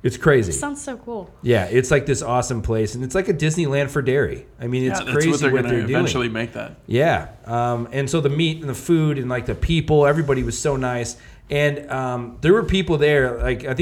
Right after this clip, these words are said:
Speaker 1: it was the first time my wife, like, was able to kind of really feel the vibe that's been happening publicly, because I think we,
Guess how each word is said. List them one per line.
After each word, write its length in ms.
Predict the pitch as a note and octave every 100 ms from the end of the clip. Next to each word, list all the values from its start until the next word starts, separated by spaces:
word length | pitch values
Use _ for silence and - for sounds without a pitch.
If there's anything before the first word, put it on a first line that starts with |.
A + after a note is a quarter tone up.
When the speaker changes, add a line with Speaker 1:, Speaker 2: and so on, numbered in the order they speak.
| F#3
Speaker 1:
it 20 |
was 100 | D3
the 80 | C#3
first 240 | D#3 D3
time 140 | C#3+
my 100 | C3
wife, 340 | A2+ A#2 A#2+ A#2
like, 200 | A#2+ G#2
was 120 | G#2+
able 260 | A#2+ A#2 A2+
to 100 | G#2+
kind 180 | A#2+
of 80 | A2
really 280 | A2+ A#2 A2+
feel 600 | G#2+ - - A#2+ C#3 D#3+
the 140 | D#3+
vibe 340 | E3+ F3 F3+ E3+
that's 220 | F3 E3+
been 100 | F3+
happening 500 | E3+ F3 F3 F#3 F#3
publicly, 600 | F3+ F#3 G3 G3+ G#3 G#3+ - - - -
because 340 | C3 D#3 D3
I 140 | - D#3+
think 320 | D#3 D#3 -
we, 180 | D3+ D3